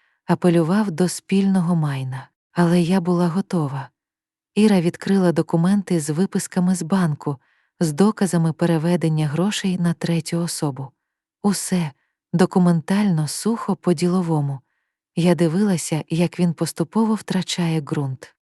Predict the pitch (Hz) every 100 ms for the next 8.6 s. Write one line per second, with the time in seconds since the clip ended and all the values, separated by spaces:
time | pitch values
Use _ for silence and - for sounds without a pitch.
0 | _ 175 180 180 185 175 156 170 160 -
1 | 226 - 151 151 160 170 165 - 170 -
2 | 180 156 - - _ _ _ - 185 185
3 | - 185 208 226 165 156 147 147 147 135
4 | _ _ - 175 143 180 196 208 202 190
5 | - 185 175 - 196 190 - - 190 175
6 | 185 180 160 170 170 180 160 143 131 _
7 | _ _ _ - 160 190 170 180 190 165
8 | 208 180 - 147 143 135